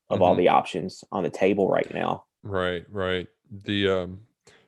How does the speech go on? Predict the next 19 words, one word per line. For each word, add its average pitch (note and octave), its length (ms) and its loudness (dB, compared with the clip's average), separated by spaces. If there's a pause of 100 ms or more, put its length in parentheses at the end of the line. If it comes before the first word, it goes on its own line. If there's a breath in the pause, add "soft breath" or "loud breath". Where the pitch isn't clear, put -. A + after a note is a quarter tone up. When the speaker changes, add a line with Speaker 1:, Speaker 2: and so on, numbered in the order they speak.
(100)
Speaker 2:
Purdue B2 460 6
was A#2 160 2
the G#2 80 -2
one G2+ 260 0
floated G2 460 2
out F#2+ 220 -2
there, A#2+ 380 0
and G2 220 -4
as G2 140 -4
much G2 240 -2
as G2+ 180 0
I F#2 200 4
have F#2+ 300 0
Purdue F#2 260 -2
bias, F#2 560 -4 (360)
uh, F2 120 -6
familial G2 600 2
<laughs> - 0 -
bias, B2+ 540 4